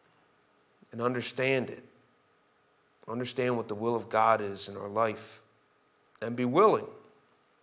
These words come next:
to come to the door of the tabernacle,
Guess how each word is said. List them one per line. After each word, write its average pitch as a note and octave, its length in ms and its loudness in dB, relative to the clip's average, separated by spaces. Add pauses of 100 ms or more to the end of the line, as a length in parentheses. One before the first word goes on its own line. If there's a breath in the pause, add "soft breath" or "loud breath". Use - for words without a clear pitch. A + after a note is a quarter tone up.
(500 soft breath)
to B2 80 -20
come F3 460 0 (1700 soft breath)
to A2 80 -12
the G2 120 -10
door D#3+ 600 2 (140)
of A2 120 -12
the G2+ 100 -10
tabernacle, C#3 720 -2